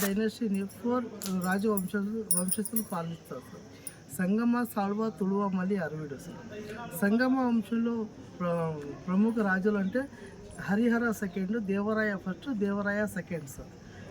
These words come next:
యాక్చువల్లీ ఈ మందిరం గురించి మాకి దేవరాయ సెకండ్ నుంచి స్టార్ట్ అవుతుంది సార్. వాళ్ళే ఈ గ-, మందిరంని స్థాపించారు సార్. తర్వాత ఈ ది-, సాల్వ వంశంలో ద-, ఇమ్మడి నరసింహ అని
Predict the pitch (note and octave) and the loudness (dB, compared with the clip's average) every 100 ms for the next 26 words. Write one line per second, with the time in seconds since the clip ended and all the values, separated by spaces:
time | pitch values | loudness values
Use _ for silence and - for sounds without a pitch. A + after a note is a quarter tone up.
0 | - F#3 F3 C4 C4+ A3+ A3+ G3 G3 A3+ | -6 -6 0 0 0 2 4 4 4 4
1 | B3 B3 A#3+ A#3 G#3 A#3+ B3 A3 G3 G3 | 4 4 4 2 0 0 0 2 0 -2
2 | C4+ G3+ G3+ A3+ A3+ A3 G#3 G3+ G3+ G3 | -2 0 2 2 2 0 -2 -4 -2 -2
3 | G3+ - G#3+ G#3 G3+ A#3+ C4 D4 A#3 - | -2 -4 0 2 2 0 -2 -2 -10 -2
4 | G#3 F#3+ E3 - C#3+ C3 - - G#2+ G#2+ | -2 0 -4 -6 -8 -8 -10 -12 -12 -10
5 | F#3 F#3 A3+ C4 G#3 F#3 F3 E3+ F3+ G3+ | -4 0 2 0 0 -2 -2 -2 0 2
6 | G3 B3 A3+ F#3+ E3+ E3+ - - - - | 4 2 0 -4 -4 -6 -8 -8 -8 -10
7 | - - - - - - - G#3 B3+ B3+ | -10 -12 -14 -14 -14 -8 0 2 4 0
8 | C4+ C#4+ - - - - A3+ G#3 F3+ D#3+ | -2 -2 -6 -16 -16 0 4 4 4 -2
9 | D#3 A#3 F#3 D#3+ D3 G3 A3 B3+ A#3 A3 | 2 2 2 0 -2 0 2 2 2 0
10 | G#3+ A#3 B3+ C4 G#3 D3+ F3 E3 E3+ F#3 | 2 0 0 -2 -6 -6 -4 -4 0 4
11 | A#3+ B3 A#3+ G3+ E3+ A#3 A3 G3+ E3 | 4 4 4 2 0 0 0 0 -2